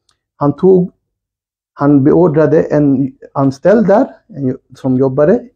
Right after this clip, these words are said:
i slottet, att lägg in någon, någonting från slottet, en skål eller någonting från kungafamiljen, så att vi kan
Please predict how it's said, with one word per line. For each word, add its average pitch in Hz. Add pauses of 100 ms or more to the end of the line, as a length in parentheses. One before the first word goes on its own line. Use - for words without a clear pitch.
(120)
i 120
slottet, 165 (440)
att 123
lägg 156
in 175
någon, 143 (280)
någonting 165
från 135
slottet, 127 (200)
en 127
skål 151
eller 131
någonting 151 (340)
från 135
kungafamiljen, 147
så -
att 131 (360)
vi 131
kan 135